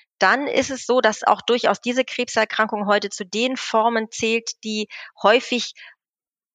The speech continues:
auch besser zu behandeln sind im Sinne von, dass man auch mit einer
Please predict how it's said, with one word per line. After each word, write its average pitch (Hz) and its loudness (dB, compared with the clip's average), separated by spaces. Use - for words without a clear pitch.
auch 185 4
besser 262 2
zu - -8
behandeln 226 0
sind 214 -4
im 202 -2
Sinne 208 0
von, 196 0
dass 190 0
man 190 2
auch 180 2
mit 190 0
einer 175 2